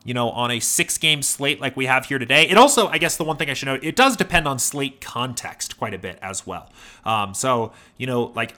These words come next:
on today's, uh, early slate, for example, you know, when I built my lineup, similar to what SaberSim is kind of saying here, like, I looked at this situation and I said, "Yes, the Dodgers are gonna be the chalkiest team on the slate,"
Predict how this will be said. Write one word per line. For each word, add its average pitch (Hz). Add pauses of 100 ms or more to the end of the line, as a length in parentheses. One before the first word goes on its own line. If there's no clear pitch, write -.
on 139
today's, 170
uh, 131
early 156
slate, 113
for 120
example, 104
you 120
know, 113
when 117
I 147
built 175
my 135
lineup, 131
similar 170
to 165
what 131
SaberSim 143
is 123
kind -
of 98
saying 131
here, 170 (280)
like, 120
I 143
looked 180
at 170
this 143
situation 135
and 117
I 117
said, 117
"Yes, 127
the 120
Dodgers 127
are 120
gonna 117
be 117
the 110
chalkiest 117
team 123
on 104
the -
slate," 139